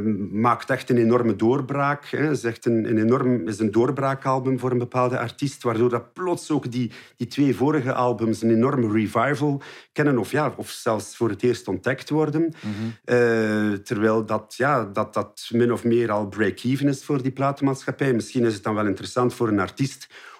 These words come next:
Speaker 1: om daar al een iets mooiere share op te gaan krijgen en zoveel meer. Dat zijn
Speaker 2: Oké.
Speaker 1: allemaal parameters waarmee je kunt jongleren, maar die, ja, ook alleen maar bespreekbaar zijn wanneer dat je met twee partijen aan tafel zit die het, eh, goed met elkaar voor hebben.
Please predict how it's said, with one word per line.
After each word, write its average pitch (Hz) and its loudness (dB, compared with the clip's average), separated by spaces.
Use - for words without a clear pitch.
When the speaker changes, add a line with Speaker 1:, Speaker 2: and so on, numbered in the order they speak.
Speaker 1:
om 123 2
daar 117 2
al 113 2
een 104 0
iets - -8
mooiere 120 2
share 127 0
op 143 -4
te - -8
gaan 131 0
krijgen 139 -2
en 123 2
zoveel 117 2
meer. 151 2
Dat 131 -2
zijn 139 0
Speaker 2:
Oké. 147 4
Speaker 1:
allemaal 151 2
parameters 156 0
waarmee 127 2
je 123 2
kunt 117 0
jongleren, 127 2
maar 107 -2
die, 101 -6
ja, 123 -2
ook 127 2
alleen 120 4
maar 120 0
bespreekbaar 143 -2
zijn 160 2
wanneer 110 2
dat 117 0
je 104 0
met 95 -2
twee 131 0
partijen 120 0
aan 113 0
tafel 117 -2
zit 110 -6
die 104 0
het, 107 -10
eh, 95 0
goed 120 0
met 107 -4
elkaar 90 -6
voor 117 0
hebben. 90 -10